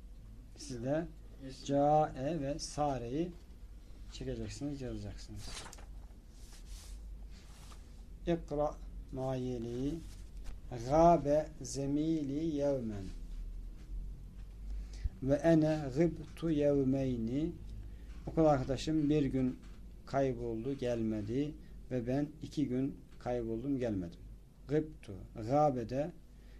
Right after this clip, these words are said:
yagîbu çek-, şeklinde aynel fiili ye olan bir,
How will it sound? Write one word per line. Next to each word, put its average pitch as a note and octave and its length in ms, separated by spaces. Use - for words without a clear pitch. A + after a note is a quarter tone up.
yagîbu B2+ 760
çek-, - 420
şeklinde B2+ 640
aynel C3+ 380
fiili C#3+ 400
ye C3+ 300
olan A2 380
bir, A2+ 220